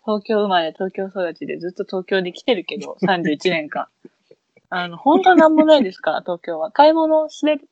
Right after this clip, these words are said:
Speaker 1: ところしかないですよ。お金持ってればいいけど、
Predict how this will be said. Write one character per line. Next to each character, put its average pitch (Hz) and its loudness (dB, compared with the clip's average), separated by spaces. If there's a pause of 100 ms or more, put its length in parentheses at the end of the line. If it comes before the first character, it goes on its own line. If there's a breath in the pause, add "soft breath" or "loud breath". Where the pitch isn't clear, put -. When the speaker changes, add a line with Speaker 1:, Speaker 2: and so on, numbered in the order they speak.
Speaker 1:
と 254 -10
こ 262 -6
ろ 262 -6
し - -20
か - -8
な 156 -8
い - -14
で - -16
す - -20
よ。 - -20
お - -8
金 415 0
持 453 2
っ 453 -4
て 277 2
れ 214 2
ば 175 -4
い 170 -6
い 185 -10
け 156 -10
ど、 - -14